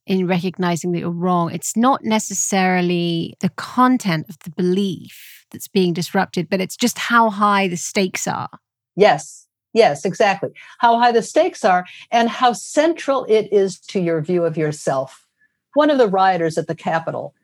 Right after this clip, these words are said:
Speaker 2: standing there with his identification, speaking to a reporter and, you know, clearly identifiable guy. And the reporter says to him, "What's your name?" And he says, "My name is John,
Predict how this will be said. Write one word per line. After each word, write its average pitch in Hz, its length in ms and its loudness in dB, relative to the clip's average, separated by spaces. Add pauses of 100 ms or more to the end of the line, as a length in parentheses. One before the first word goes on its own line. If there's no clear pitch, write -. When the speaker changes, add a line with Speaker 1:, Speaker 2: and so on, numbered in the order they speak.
(140)
Speaker 2:
standing 233 500 2
there 165 300 2
with 156 200 -2
his 156 440 -4 (340)
identification, 180 1120 0
speaking 220 480 -2
to 185 160 2
a 170 60 2
reporter 180 680 2
and, 156 400 -2 (200)
you 214 80 -2
know, 196 100 0
clearly 294 420 2
identifiable 175 760 0
guy. 135 400 -4 (340)
And 214 180 2
the 214 60 4
reporter 240 380 2
says 208 240 0
to 208 80 2
him, 190 100 2
"What's 220 240 2
your 208 100 2
name?" 165 300 -2
And 170 80 -4
he 165 60 -2
says, 180 160 -4
"My 196 100 -2
name 220 160 0
is 208 160 -2
John, 180 400 0